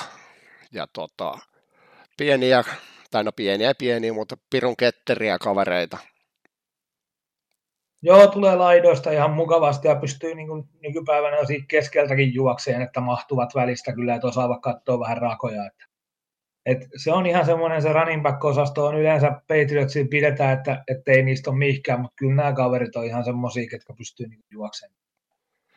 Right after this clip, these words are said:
Speaker 1: Ja tosiaan, sitähän mieltä me oltiin, että Eastistä ei tuu sitä wildcard-jengiä. Et tota,
Speaker 2: Mm.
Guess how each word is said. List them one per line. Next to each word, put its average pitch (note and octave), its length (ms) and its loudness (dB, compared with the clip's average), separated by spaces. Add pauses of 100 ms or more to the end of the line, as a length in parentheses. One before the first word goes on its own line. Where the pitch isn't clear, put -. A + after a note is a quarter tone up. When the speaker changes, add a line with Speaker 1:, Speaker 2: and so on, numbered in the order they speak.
(420)
Speaker 1:
Ja G#2+ 160 -4
tosiaan, B2 640 2 (200)
sitähän C3+ 340 -2
mieltä C3 260 0
me B2+ 100 -2
oltiin, B2+ 380 2
että A#2+ 180 -2
Eastistä A#2+ 760 -2
ei A2 300 0
tuu G#2+ 260 -8
sitä - 260 -8
wildcard-jengiä. F#2+ 1080 -4 (420)
Et F2+ 240 -12
tota, - 420 -6
Speaker 2:
Mm. C2+ 60 -18